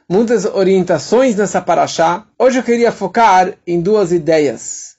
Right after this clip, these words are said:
A primeira mensagem que a Torá nos traz, que devemos ter um rei. A Torá descreve, quando vocês chegarem na terra, para herdar a terra,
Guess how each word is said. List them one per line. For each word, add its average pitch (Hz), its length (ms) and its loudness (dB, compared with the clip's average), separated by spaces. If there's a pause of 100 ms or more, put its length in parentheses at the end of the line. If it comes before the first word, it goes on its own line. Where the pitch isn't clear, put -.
(140)
A 160 120 0
primeira 190 380 2
mensagem 202 600 2
que 208 80 -2
a 185 60 0
Torá 190 240 2
nos 196 200 -4
traz, 185 800 0 (140)
que 196 80 -4
devemos 208 540 0
ter 240 300 2
um 220 100 2
rei. 175 420 2 (180)
A 143 120 -8
Torá 208 240 2
descreve, 226 920 0 (360)
quando 180 200 0
vocês 196 300 0
chegarem 208 460 2
na 156 120 -2
terra, 202 600 0 (480)
para 170 200 2
herdar 165 420 2
a 151 80 2
terra, 185 580 0